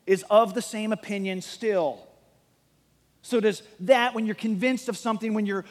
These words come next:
uh, forced to act on something that you still don't believe in, does that really sound like freedom to you?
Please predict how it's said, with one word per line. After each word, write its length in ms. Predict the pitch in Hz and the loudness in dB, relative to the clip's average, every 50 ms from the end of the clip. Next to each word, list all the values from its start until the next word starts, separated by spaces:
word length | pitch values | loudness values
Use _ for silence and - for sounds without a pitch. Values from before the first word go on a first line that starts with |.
| - - - | -10 -6 -2
uh, 180 | 202 196 190 | 0 0 0
forced 640 | 175 - - - 269 294 311 262 - - - - - - | -2 -4 -4 0 2 2 2 2 0 -6 -14 -20 -20 -10
to 200 | - 254 233 226 - | -6 -6 -6 -4 -2
act 320 | 214 233 247 262 254 - - | 0 0 0 0 -2 -6 -6
on 180 | 220 214 214 190 | -4 -4 -4 -4
something 400 | - 233 214 202 - 226 220 208 | -4 -4 -4 -4 -4 -4 -4 -4
that 140 | 208 190 190 | -4 -4 -6
you 100 | 190 175 | -8 -8
still 360 | - - - 277 285 294 269 | -10 -10 -6 -4 -4 -2 0
don't 300 | 190 240 240 240 196 160 | 0 0 0 0 -2 -2
believe 520 | 196 190 190 208 247 247 254 233 175 - | -2 0 0 -2 -2 -2 -2 -2 -4 -6
in, 200 | 185 180 180 180 | -6 -6 -4 -2
does 160 | 180 185 165 | -4 -4 -2
that 260 | - 214 214 240 220 220 | 0 0 0 0 -2 -4
really 240 | 220 214 208 214 | -2 -2 0 -2
sound 400 | - - - 202 196 196 202 196 | -2 -4 -4 -4 -4 -4 -4 -2
like 240 | 190 185 185 180 - - - - - - | 0 0 0 0 -2 -8 -20 -20 -20 -20
freedom 760 | - - - - 254 294 311 311 285 262 208 190 175 160 - - - _ _ - | -20 -20 -14 -8 -4 -2 0 0 0 0 -2 -2 -4 -8 -12 -16 -20 _ _ -12
to 140 | - - 190 | -8 -8 -6
you? 520 | 180 170 170 165 151 139 131 120 110 101 | -6 -4 -2 -2 -2 -4 -6 -12 -16 -20